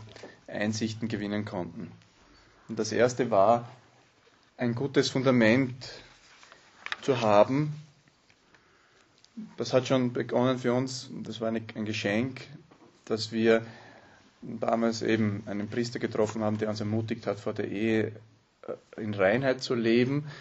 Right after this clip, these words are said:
Und das hat uns geholfen, das habe ich später verstanden, die geistigen Ebene und die spirituelle Ebene und die emotionale Ebene stärker zu betonen. Und das ist uns auch heute noch wichtig.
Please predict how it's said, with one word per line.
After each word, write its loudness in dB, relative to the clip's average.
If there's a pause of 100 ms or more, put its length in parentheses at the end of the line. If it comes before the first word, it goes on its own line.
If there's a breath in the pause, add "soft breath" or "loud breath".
(300 loud breath)
Und -8
das -2
hat 0
uns -6
geholfen, 0
das -6
habe 0
ich -6
später -4
verstanden, -2
die -16
geistigen -4
Ebene -4
und -16
die -8 (100)
spirituelle 0
Ebene 0
und -10
die -6
emotionale -2
Ebene -2 (380 loud breath)
stärker -4
zu -2 (680)
betonen. 0 (580 loud breath)
Und -8
das -4
ist -8
uns 0
auch 2
heute 4
noch 0
wichtig. -8